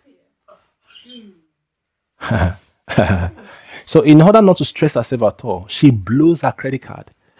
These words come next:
Now you see this person, you think they are rich because they have all the personal effects. It's debt. Are you getting me? So our, our happiness should not come from things. I've studied millionaires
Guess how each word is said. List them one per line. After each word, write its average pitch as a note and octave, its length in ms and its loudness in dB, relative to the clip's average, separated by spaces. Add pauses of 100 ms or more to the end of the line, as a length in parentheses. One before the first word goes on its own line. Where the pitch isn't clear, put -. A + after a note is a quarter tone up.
(140)
Now C#3 100 4
you D#3+ 100 6
see - 100 -10
this A3 160 0
person, D#3 300 0
you C3 80 2
think D3+ 240 -2
they A2+ 160 0
are G#2 120 2
rich B2 200 -6
because A#2+ 240 -6
they A#2 80 0
have A#2+ 180 -4
all B2 140 -4
the G2+ 80 -4
personal A#2 340 -8
effects. - 380 -12
It's F3 140 -4
debt. - 580 -4 (360)
Are D3+ 140 0
you F3 60 4
getting D#3 220 2
me? C#3 40 4
So - 260 2 (160)
our, D#3 320 2
our D#3 200 2
happiness G#3 840 2
should - 280 -8
not D#3 200 -2
come D3+ 160 -2
from A#2 200 -2
things. - 640 -6 (1120)
I've D#3+ 220 0
studied G#3 300 2
millionaires C#3 760 6